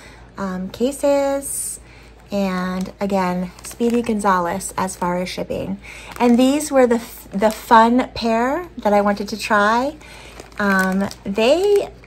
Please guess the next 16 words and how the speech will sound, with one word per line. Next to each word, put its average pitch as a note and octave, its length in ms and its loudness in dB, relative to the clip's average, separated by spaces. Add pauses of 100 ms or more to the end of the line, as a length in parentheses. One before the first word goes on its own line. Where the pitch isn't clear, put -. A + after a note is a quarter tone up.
(260)
kind F4 320 -4
of G4+ 300 -2
give C4 180 -2
me B3+ 300 2
luxury A3+ 640 0
vibes, A3 640 2
definitely. A#3 640 0
With, A#3+ 240 -6
look G#3+ 160 -8
at A#3+ 80 -8
the C#4 80 -4
side, F#3 420 -4
check G3+ 240 -10
this - 180 -8
out, G3+ 180 -2
guys. F#3 680 -6